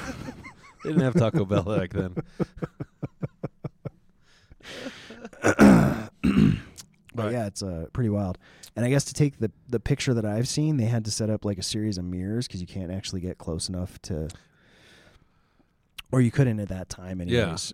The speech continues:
Speaker 2: Uh, I think it's a little safer now, but yeah, they just
Speaker 1: I mean,
Speaker 2: kinda had to
Speaker 1: still.
Speaker 2: abandon it and let it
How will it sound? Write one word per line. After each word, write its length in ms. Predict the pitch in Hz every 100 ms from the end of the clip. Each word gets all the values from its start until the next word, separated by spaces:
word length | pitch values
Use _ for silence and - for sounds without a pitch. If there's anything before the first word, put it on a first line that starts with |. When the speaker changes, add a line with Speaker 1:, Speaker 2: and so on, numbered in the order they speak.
| -
Speaker 2:
Uh, 120 | 90
I 100 | 87
think 160 | 95 110
it's 100 | 98
a 40 |
little 120 | 98
safer 400 | 95 - 98 92
now, 540 | 92 101 107 120 143 143 _
but 180 | 92 87 - _ -
yeah, 200 | 104 98
they 100 | 117
just 180 | 120
Speaker 1:
I 40 | -
mean, 120 | 120
Speaker 2:
kinda 140 | 98
had 100 | 117
to 180 | 104 95
Speaker 1:
still. 100 | - _ _
Speaker 2:
abandon 460 | 98 95 101 139 147
it 160 | 156 107
and 160 | 107
let 160 | 107 113
it 160 | 110